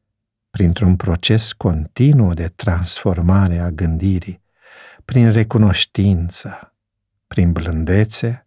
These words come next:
prin răbdare, roadele Duhului Sfânt. Promisiunea Domnului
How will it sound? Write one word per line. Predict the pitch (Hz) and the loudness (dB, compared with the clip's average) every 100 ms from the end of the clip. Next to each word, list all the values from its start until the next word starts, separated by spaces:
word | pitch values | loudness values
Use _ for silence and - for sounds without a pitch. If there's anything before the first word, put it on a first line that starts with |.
| _ _ _ _ _ _ _ _ | _ _ _ _ _ _ _ _
prin | - 101 90 | 2 4 4
răbdare, | 85 78 78 92 98 101 110 110 - _ _ _ _ _ _ _ - | 2 -4 -2 0 2 0 -2 -6 -12 _ _ _ _ _ _ _ -2
roadele | 104 139 139 110 98 | 2 4 2 0 -2
Duhului | 90 92 85 80 | -2 -4 -6 -6
Sfânt. | - - 85 85 - - _ _ _ _ _ _ _ _ _ _ _ _ _ _ | -8 -10 -12 -12 -18 -20 _ _ _ _ _ _ _ _ _ _ _ _ _ _
Promisiunea | 127 123 113 - 143 131 95 | 2 4 4 4 4 6 6
Domnului | 107 107 98 85 85 | 6 6 6 2 -4